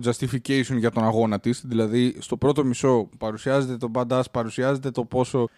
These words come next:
δεν θα πατροναριστεί. Και στο δεύτερο μισό αυτό δεν γίνεται κάτι μέσω του σεναρίου.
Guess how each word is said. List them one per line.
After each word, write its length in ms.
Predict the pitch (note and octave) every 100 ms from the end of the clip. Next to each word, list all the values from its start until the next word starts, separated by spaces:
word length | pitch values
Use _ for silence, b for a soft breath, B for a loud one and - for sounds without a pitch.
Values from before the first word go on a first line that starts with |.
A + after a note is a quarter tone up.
| b b
δεν 400 | A#2+ A#2 C#3 C#3+
θα 140 | C3+
πατροναριστεί. 760 | B2+ A#2+ A#2 A#2 G#2+ - C#3 - b _
Και 120 | -
στο 160 | C#3+ D3
δεύτερο 360 | D3+ G3 G#3+ F#3+
μισό 220 | F3+ G#3+
αυτό 280 | G3 - G3+
δεν 300 | G#3+ A#3 G#3+
γίνεται 400 | E3 E3+ C3 B2
κάτι 400 | - A2+ - F#2
μέσω 260 | G#2+ G2+ G2
του 60 |
σεναρίου. 520 | - G2 F#2 F#2 G#2+